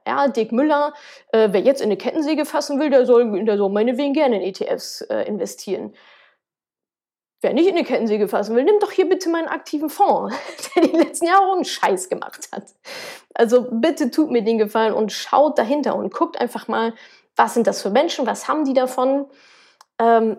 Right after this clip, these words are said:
und bieten diese Menschen auch Lösungen an, außer ihr Tsunami-Buch. Ja, Weltuntergangsstimmung verbreiten ist ja immer relativ einfach, aber was ist denn deine Lösung? Außer das Gold, womit du gerade <laughs> richtig viel dann natürlich Geld machst.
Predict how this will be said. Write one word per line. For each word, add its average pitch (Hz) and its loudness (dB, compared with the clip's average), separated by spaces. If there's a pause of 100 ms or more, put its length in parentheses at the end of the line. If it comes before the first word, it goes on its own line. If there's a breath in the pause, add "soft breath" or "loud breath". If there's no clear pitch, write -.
und 202 -2
bieten 294 0
diese 247 2
Menschen 285 0
auch - -6
Lösungen 240 2
an, 190 -2
außer 294 2
ihr 208 2
Tsunami-Buch. 208 -2 (520)
Ja, 254 0
Weltuntergangsstimmung 226 0
verbreiten 226 0
ist 240 -4
ja 254 0
immer 226 -2
relativ 220 -2
einfach, 320 -2
aber 196 -2
was 233 -2
ist - -8
denn 220 2
deine 208 0
Lösung? 208 0 (440)
Außer 214 0
das - -6
Gold, 208 4
womit 196 0
du 240 2
gerade 180 -2
<laughs> - -8
richtig 240 -2
viel 254 -2
dann 214 4
natürlich 214 0
Geld 190 2
machst. - -10